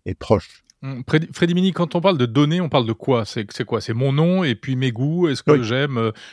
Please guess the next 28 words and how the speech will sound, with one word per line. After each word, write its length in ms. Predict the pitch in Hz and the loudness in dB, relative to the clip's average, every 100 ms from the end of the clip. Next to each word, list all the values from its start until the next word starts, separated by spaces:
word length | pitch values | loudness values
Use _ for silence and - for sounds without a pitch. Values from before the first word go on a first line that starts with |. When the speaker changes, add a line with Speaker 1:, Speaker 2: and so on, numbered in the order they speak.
| - | -10
Speaker 2:
pas 80 | - | -6
quoi, 200 | - 131 | 0 2
les 80 | 127 | 4
voitures 280 | 120 113 123 | 2 0 -2
de 60 | |
Speaker 1:
Non. 40 | 110 | -2
Speaker 2:
sport, 580 | - 120 131 139 135 120 | 0 2 2 0 0 -2
euh, 180 | 113 | -2
et 80 | 107 | -4
cetera ? 380 | 113 113 127 196 - _ _ - | -6 -6 -4 -4 -10 _ _ -2
Speaker 1:
Euh, 60 | 151 | 0
exactement. 600 | 156 156 208 180 135 123 | 2 2 4 4 4 4
En 60 | 117 | 0
fait, 300 | - 127 139 | 2 2 4
euh, 140 | 120 104 _ | 2 2 _
vous 240 | 123 117 135 | -4 0 2
avez 340 | 143 123 117 - | 4 4 2 -4
des 440 | 110 117 107 98 | -2 0 2 0
données 280 | 92 120 135 | 0 2 2
de 80 | - | 2
contact. 460 | 113 117 214 - | 0 2 0 0
Les 160 | 113 104 | -4 -2
données 180 | 120 123 | 2 2
de 60 | |
contact, 340 | - 117 135 120 | 2 2 2 2
c'est 180 | 110 101 | 0 2
nom, 220 | 113 117 | 4 2
prénom, 480 | - 104 107 120 | 2 2 4 2